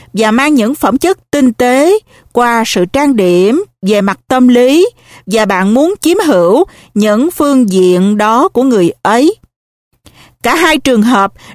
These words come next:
đều là sự bành trướng tiếp cận. Những mối quan hệ chiếm hữu tình dục rất mong manh, có nghĩa là đơn thuần chỉ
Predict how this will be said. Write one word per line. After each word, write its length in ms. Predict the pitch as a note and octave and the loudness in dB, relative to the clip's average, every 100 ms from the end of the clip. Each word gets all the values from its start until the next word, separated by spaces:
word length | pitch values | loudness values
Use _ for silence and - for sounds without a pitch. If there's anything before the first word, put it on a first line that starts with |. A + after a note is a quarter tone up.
| - | -4
đều 180 | B3 | -2
là 120 | B3 A3 | 0 0
sự 220 | - G#3 | -2 -2
bành 260 | A3 G3 | 0 -2
trướng 220 | F#3+ B3+ F4 G4 | 0 0 -2 -2
tiếp 280 | F4 G4+ - | -2 -2 -2
cận. 360 | F#3 F3 F#3 F#3 _ _ _ _ - | -2 0 -4 -8 _ _ _ _ -4
Những 200 | A3+ C#4 | 0 0
mối 120 | F4+ | 0
quan 200 | E4+ D4+ | 0 0
hệ 140 | B3+ | 0
chiếm 220 | F3 C#4+ | -2 -4
hữu 200 | F#4 B3 | 0 -2
tình 220 | C#4+ A#3 F#3 | 0 0 0
dục 280 | G3 F#3+ - _ - | 0 -2 -4 _ -16
rất 320 | - E4+ - | -4 -4 0
mong 300 | C4 C4+ C4 | 0 2 0
manh, 220 | B3+ B3 B3 _ _ _ - | 0 -2 -6 _ _ _ -4
có 100 | F#4 | -2
nghĩa 220 | F4+ A3+ | 0 0
là 220 | D4 G3 - - - | 0 -2 -6 -18 -8
đơn 280 | A#3+ D#4+ D#4+ | -2 0 0
thuần 340 | D4+ A3+ G3 F3+ _ _ _ | 0 0 0 -4 _ _ _
chỉ 500 | G#3+ G#3 G#3+ C#4 G4+ | 0 0 2 2 0